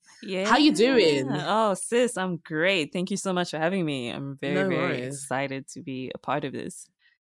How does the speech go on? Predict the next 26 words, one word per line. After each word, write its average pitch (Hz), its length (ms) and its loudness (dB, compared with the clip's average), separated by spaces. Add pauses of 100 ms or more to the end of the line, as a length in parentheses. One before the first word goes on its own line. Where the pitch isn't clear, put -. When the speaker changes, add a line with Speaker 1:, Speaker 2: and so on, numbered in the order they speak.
(160)
Speaker 2:
I'm 214 160 4
excited 202 500 2
to 185 60 0
have 175 200 2
you 156 160 2
here. 139 580 0
And, 151 240 0
uh, 143 240 -2 (100)
<laughs> 240 440 2 (300)
let's 214 360 4
make 196 240 6
sure 190 140 2
we 180 60 6
have 170 100 4
a 160 60 2
good 170 120 0
episode, 151 420 0
'cause 165 120 -4
I 170 80 4
was 165 120 2
saying 175 280 2
to 175 120 -4
you 143 120 2
earlier, 135 320 2
I 143 200 0
am 156 340 0